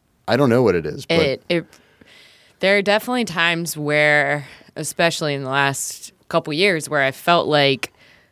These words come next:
Speaker 2: uh, the entertainment industry is doing this job of, like, selling the idea of what our country is.
Speaker 1: Yeah, yeah.
Speaker 2: And it's interesting to me that so much of that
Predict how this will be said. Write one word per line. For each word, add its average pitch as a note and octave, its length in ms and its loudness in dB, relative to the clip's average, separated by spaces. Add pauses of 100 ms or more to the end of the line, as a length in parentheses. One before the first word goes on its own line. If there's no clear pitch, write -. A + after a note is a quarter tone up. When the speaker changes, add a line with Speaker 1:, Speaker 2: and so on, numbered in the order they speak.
(280)
Speaker 2:
uh, C3 680 2 (600)
the D#3 140 4
entertainment E3+ 600 2
industry D3 760 2 (300)
is C#3+ 420 2
doing D3+ 400 -2
this C#3+ 320 -2
job C3+ 400 2
of, B2 160 -6
like, B2 400 -2 (460)
selling D#3+ 960 -2
the C#3 240 -2
idea C3+ 500 -2
of B2 300 -4
what C3 400 -2
our A#2+ 140 -2
country B2 440 -4
is. - 140 -4
Speaker 1:
Yeah, F2+ 260 4 (240)
yeah. F2 380 0 (440)
Speaker 2:
And C#3 880 -2 (440)
it's D3+ 280 2
interesting D#3 500 0
to C#3+ 140 -4
me C3+ 720 -4
that C3 640 -2
so D3 360 -2
much C#3+ 340 0
of C#3+ 140 -4
that B2 300 -4